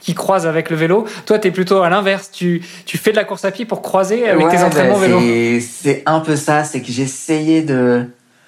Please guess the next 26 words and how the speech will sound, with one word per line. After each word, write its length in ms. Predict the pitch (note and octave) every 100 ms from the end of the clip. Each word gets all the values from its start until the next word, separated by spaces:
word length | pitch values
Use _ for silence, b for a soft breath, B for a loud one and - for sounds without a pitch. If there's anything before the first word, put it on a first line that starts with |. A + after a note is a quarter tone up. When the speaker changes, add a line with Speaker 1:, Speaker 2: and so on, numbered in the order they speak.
| b b b -
Speaker 2:
la 100 | C#3
course 180 | D#3+
à 60 | E3
pied, 100 | G3+
c'est 100 | G3+
un 80 | C#3+
avantage 380 | C#3 D3 D#3+ C3+
de 360 | B2 A#2+ A#2+ -
prendre 220 | C3 B2+
vraiment 180 | C3+ C3+
pas 100 | C#3
beaucoup 240 | B2+ C#3+
de 60 | C#3
temps. 180 | D3
Donc, 220 | C#3 A#2+ A#2
en 400 | A2 A2 G#2+ G#2+
cinquante 360 | B2 B2 B2+
minutes, 200 | C#3 C#3
tu 80 | C#3
peux 100 | -
te 60 | A#2
faire 160 | A#2
une 140 | A#2+ A#2
séance, 360 | B2+ B2 C3
alors 240 | G#2+ G2+ G#2
que 260 | G#2+ G2+